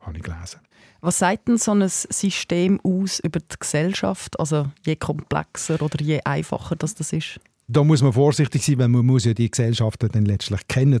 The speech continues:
Speaker 1: um wirklich eine Aussage
Speaker 2: Mhm.
Speaker 1: können machen. Aber man kann sicher sagen, es wird das sprachlich ausdifferenziert, was auch wichtig ist und eine grosse Rolle im Sozialen spielt. Oder?
Speaker 2: Mhm.
Speaker 1: Also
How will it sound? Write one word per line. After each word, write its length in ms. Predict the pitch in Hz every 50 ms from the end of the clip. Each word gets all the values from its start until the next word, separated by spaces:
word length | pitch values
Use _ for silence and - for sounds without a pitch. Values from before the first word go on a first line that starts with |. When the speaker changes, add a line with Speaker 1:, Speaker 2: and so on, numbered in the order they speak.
| - -
Speaker 1:
um 140 | 117 110 107
wirklich 320 | 127 135 - - 127 -
eine 160 | 117 110 113
Aussage 300 | 123 120 - - 120 151 165
Speaker 2:
Mhm. 60 | -
Speaker 1:
können 200 | 120 113 110 113
machen. 280 | 110 104 - - 113
Aber 100 | 110 110
man 80 | 131 120
kann 100 | 147 147
sicher 280 | - 165 180 - - 139
sagen, 420 | - 151 139 147 151 - 156 135 - - - - - - - - - _
es 260 | - 151 123 - - 127
wird 200 | 143 139 120 - -
das 380 | - 127 123 139 156 160 -
sprachlich 600 | - - - - 131 123 127 143 143 - 151 131 - - -
ausdifferenziert, 960 | - 156 139 - - 156 147 - - - 135 139 131 - - 143 139 127 - 113 113
was 200 | 117 113 - -
auch 280 | - 120 107 101 -
wichtig 380 | 147 160 - - - 156 - -
ist 140 | 123 - -
und 120 | 117 104
eine 60 | 110 101
grosse 420 | - 107 113 117 - - 120 104
Rolle 220 | 104 107 117 120
im 160 | 120 113 110 98
Sozialen 460 | 110 104 - 113 101 101 101 104 104
spielt. 460 | - - - 135 127 113 101 95 -
Oder? 180 | - 151 156 165
Speaker 2:
Mhm. 40 | 165
Speaker 1:
Also 200 | 113 - 127